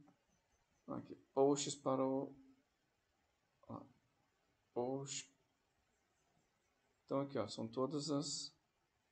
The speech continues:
né, você pode usar como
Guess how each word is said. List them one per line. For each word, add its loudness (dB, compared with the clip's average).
né, -4
você -10
pode -2
usar 0
como 0